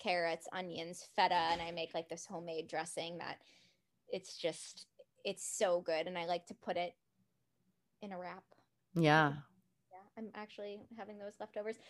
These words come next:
Speaker 1: The reason
Speaker 2: Right,
Speaker 1: why I
Speaker 2: you're
Speaker 1: said
Speaker 2: like, "Do I have that for lunch
Speaker 1: in
Speaker 2: right now?"
Speaker 1: three minutes, I'm probably gonna have that. <laughs>
Speaker 2: Yeah, that's, that's fair. That sounds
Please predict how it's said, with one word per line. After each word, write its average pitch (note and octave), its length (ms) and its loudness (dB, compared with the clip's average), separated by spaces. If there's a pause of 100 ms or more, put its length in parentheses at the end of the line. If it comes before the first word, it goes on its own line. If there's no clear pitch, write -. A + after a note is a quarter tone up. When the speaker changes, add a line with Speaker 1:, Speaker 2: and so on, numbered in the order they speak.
(120)
Speaker 1:
The B3 60 0
reason G3+ 160 12
Speaker 2:
Right, G3+ 80 12
Speaker 1:
why G3 60 12
I - 20 12
Speaker 2:
you're G3 140 12
Speaker 1:
said G#3+ 60 12
Speaker 2:
like, G#3 220 12
"Do D#3+ 200 12
I E3 80 12
have E3+ 240 12
that G3+ 180 10
for E3+ 80 8
lunch D3+ 180 8
Speaker 1:
in E3+ 60 6
Speaker 2:
right D#3+ 80 4
now?" F#3+ 160 4
Speaker 1:
three C4 160 2
minutes, A3 340 2
I'm G#3 140 -2
probably G3 400 -2
gonna A3 240 -2
have C4 140 4 (200)
that. D#4 340 0
<laughs> - 120 -8
Speaker 2:
Yeah, F#3 460 12
that's, D#3+ 640 12 (100)
that's D3 220 12
fair. A#2 260 8
That D#3+ 180 10
sounds D#3+ 480 12